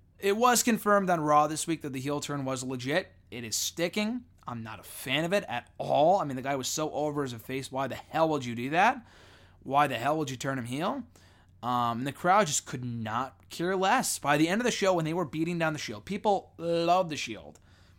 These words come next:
People love Braun, too, but they're not really sure how to react, seeing Braun team up with Dolph and Drew and the rest of the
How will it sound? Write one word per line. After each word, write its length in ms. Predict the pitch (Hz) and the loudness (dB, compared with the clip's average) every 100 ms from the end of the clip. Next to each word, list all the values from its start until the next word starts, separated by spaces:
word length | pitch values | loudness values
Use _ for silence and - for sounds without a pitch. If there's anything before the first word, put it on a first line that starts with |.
| _ _ | _ _
People 280 | - 214 269 | -8 0 4
love 220 | 269 285 | 6 6
Braun, 340 | 185 240 294 254 | 8 8 8 6
too, 200 | 254 311 | 2 0
but 120 | 202 | 0
they're 120 | 160 | 0
not 260 | 151 170 196 | 2 0 0
really 180 | 196 190 | -2 -2
sure 200 | - 175 | -4 0
how 120 | 160 | 0
to 60 | 156 | 0
react, 480 | 139 165 196 208 | 0 2 2 0
seeing 280 | - 156 156 | -6 -6 -6
Braun 300 | 123 127 135 | -4 -4 -4
team 260 | - 143 139 | -6 -8 -6
up 140 | 135 | -6
with 120 | 131 | -8
Dolph 260 | 127 127 135 | -6 -6 -6
and 100 | 147 | -8
Drew 180 | 127 135 | -6 -6
and 80 | 127 | -6
the 40 | |
rest 300 | 135 147 - | -6 -8 -10
of 100 | 123 | -8
the 220 | 123 120 | -6 -6